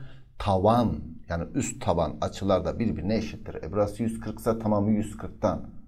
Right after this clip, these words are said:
Şuraya kaç kalır arkadaşlar? Yüz yirmi kalır. Alfa yüz yirmidir. Var mı şıklarda yüz yirmi? Tabii ki hocam var. Cevap Denizli. Buyurun sekizinci sorumuz. Şimdi A D,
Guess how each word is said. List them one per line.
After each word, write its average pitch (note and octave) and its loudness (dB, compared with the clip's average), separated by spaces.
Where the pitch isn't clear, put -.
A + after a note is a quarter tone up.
Şuraya F#2+ 2
kaç - -2
kalır E2 -4
arkadaşlar? D#2+ -4
Yüz F2+ 0
yirmi A#2+ 0
kalır. A2 0
Alfa D3+ 8
yüz C3+ 4
yirmidir. A#2+ 4
Var A#2+ 6
mı A2 4
şıklarda F2 0
yüz E2+ 0
yirmi? E2 -4
Tabii F3 6
ki - -4
hocam G2 2
var. F2+ -2
Cevap E2+ -2
Denizli. F#2+ 0
Buyurun D3+ 2
sekizinci F2 -4
sorumuz. - -10
Şimdi F3 6
A A2+ 12
D, C3+ 10